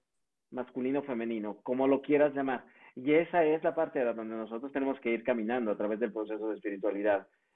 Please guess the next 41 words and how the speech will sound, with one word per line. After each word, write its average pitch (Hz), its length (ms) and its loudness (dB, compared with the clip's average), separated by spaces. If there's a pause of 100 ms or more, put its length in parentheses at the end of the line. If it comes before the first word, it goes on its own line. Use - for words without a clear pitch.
(100)
Es 127 160 0
reconocer 139 680 2
lo 151 140 4
que 117 120 0
somos 117 440 -2 (680)
y 131 180 -6
tomar 143 380 4
una 190 160 2
espiritualidad 131 680 0
consciente, 117 540 -4
porque 107 240 -4
yo 139 100 4
creo 165 160 0
que 170 100 -2
es 151 120 -6
eso. 110 300 -2 (500)
La 127 80 0
espiritualidad, 135 840 4 (720)
pues 120 220 -12
todos 180 260 0
somos 165 240 -6
seres 160 240 -4
espirituales 135 540 -4
viviendo 127 360 -4
en 123 80 -4
una 127 160 -2
botarga, 139 680 -2
eso 139 180 -12
es 139 80 -16
un 110 120 -6
hecho, 147 340 -2 (420)
¿sí? 123 320 -2 (440)
Lo 127 120 0
que 120 80 4
pasa 139 220 0
es - 60 -4
que 185 80 4
hay 151 40 6
que 151 80 4
hacerla 127 300 0
consciente. 135 680 -2